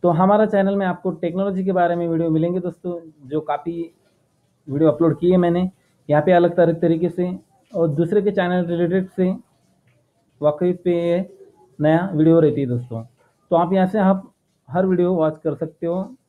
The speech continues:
और जिसी ने भी subscribe कर लिया उसका बहुत धन्यवाद दोस्तों, और जिसी ने subscribe नहीं किया है वो जल्दी से मेरे channel को सब्सक्राइब कर लीजिएगा और सारी ढेर सारी वीडियो आप देख सकते हो। और subscribe करने के बाद आप bell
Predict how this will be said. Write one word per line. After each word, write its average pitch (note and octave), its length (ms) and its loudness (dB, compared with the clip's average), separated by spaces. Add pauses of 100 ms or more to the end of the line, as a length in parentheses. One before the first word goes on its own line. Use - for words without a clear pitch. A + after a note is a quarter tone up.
(460)
और E3 220 0
जिसी F#3+ 240 -2
ने A3+ 100 0
भी A3+ 140 -2
subscribe G3 540 -6
कर F3+ 120 -4
लिया F3+ 200 -4
उसका D#3+ 240 -8
बहुत D3 240 -6
धन्यवाद C3 280 -8
दोस्तों, A#2 340 -16 (260)
और D3+ 160 -2
जिसी D#3+ 220 -4
ने F#3+ 120 2
subscribe F#3+ 460 -2
नहीं G3+ 140 -4
किया F#3 220 -2
है F#3+ 160 -4 (360)
वो D3 80 -4
जल्दी F3 260 2
से G#3+ 100 0
मेरे G3 220 2
channel F3 260 -4
को F3 120 -6
सब्सक्राइब F#3 440 -4
कर F#3+ 100 -4
लीजिएगा F#3 460 -2 (360)
और D3+ 160 0
सारी F3 260 0
ढेर F3+ 220 0
सारी F#3 240 0 (840)
वीडियो E3+ 220 0
आप E3 100 -2
देख D#3 260 0
सकते - 280 -10
हो। B2 120 -4 (180)
और D#3+ 140 -2
subscribe F#3+ 380 -2
करने G3 300 0
के G3 80 -4
बाद F#3 240 0
आप D#3 180 -4
bell E3 260 0